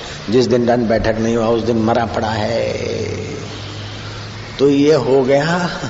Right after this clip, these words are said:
आदत का सुख। आदत का सुख एक बात है, परिस्थितियों का सुख दूसरी बात है,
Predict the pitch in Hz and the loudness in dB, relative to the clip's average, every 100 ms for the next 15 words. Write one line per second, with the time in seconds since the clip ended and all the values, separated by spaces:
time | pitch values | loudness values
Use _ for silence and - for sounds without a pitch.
0 | 92 - - - - - 120 135 185 - | -8 -10 -12 -12 -6 0 2 4 2 2
1 | 131 - - 87 - - - - - - | 0 0 -2 -2 -6 -10 -12 -14 -14 -14
2 | - - - - - 113 135 185 180 208 | -14 -14 -14 -12 -4 -2 2 4 6 6
3 | 185 - 208 - 226 185 160 139 147 - | 6 2 2 2 0 0 0 -2 -4 -6
4 | - - - - - - - - 123 151 | -8 -8 -12 -12 -12 -12 -12 -2 4 4
5 | 147 170 151 180 170 175 - 196 185 175 | 4 0 2 0 2 0 2 0 2 4
6 | 185 - 175 101 80 - - - | 4 4 2 2 -2 -4 -8 -8